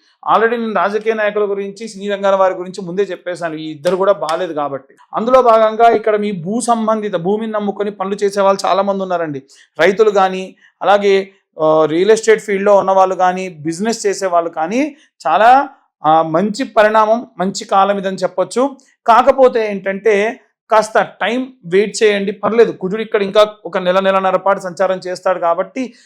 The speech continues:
ఈ మధ్యలో మీరు ఏమైనా భూ సంబంధిత అమ్మకము, కొనుగోలు విషయాల్లో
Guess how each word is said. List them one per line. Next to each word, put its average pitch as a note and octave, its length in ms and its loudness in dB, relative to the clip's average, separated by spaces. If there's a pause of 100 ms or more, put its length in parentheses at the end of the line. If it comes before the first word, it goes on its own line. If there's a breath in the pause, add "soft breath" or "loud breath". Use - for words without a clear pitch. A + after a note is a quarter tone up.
(140)
ఈ G#3+ 100 -2
మధ్యలో A#3 400 4
మీరు G#3+ 200 -2
ఏమైనా G3+ 300 0
భూ F#3+ 300 -4
సంబంధిత A3 560 -2
అమ్మకము, G3+ 600 0
కొనుగోలు F#3+ 440 -2
విషయాల్లో G3 560 2